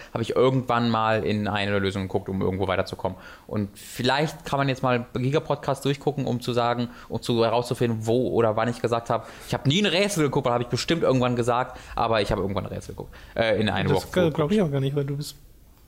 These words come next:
Speaker 2: also
Speaker 1: Ich bin eigentlich relativ offen.
Speaker 2: Ich wollte gerade sagen, du sagst eigentlich immer recht deutlich, wenn du, gerade bei Rätselspielen,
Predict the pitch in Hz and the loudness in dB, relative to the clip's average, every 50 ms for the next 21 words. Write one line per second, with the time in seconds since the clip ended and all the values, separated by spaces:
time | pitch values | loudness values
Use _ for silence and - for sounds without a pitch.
0 | - - - - - 220 160 139 143 139 147 165 175 196 - 143 135 131 139 151 | -20 -20 -20 -10 -4 -2 0 2 2 2 2 0 -2 -4 -2 0 0 2 2 2
1 | 147 139 131 139 135 - 127 107 101 - - 95 95 - 202 190 175 170 - - | 2 2 2 2 2 2 2 2 2 2 0 -2 -2 0 2 2 2 2 2 0
2 | 165 156 - 180 - 214 190 165 147 147 147 151 156 156 - - 180 165 170 165 | 0 0 0 0 2 2 2 2 2 2 2 2 2 2 0 0 0 2 2 0
3 | 165 165 190 175 165 160 160 165 170 185 185 180 - 165 160 - - - 170 165 | 0 0 0 0 2 2 2 0 0 -4 -4 0 0 0 0 0 -2 0 2 2
4 | 170 165 160 160 160 - 156 147 147 147 147 147 147 151 165 165 165 175 175 160 | 2 2 0 0 2 2 0 2 2 4 4 4 4 4 2 0 -4 -6 -6 -2
5 | 160 160 156 165 156 156 151 147 151 151 151 - 160 - - - 170 156 156 156 | 0 2 2 2 4 4 4 4 2 0 -2 -4 -10 -8 -4 -2 0 2 2 2
6 | 156 160 | 0 -2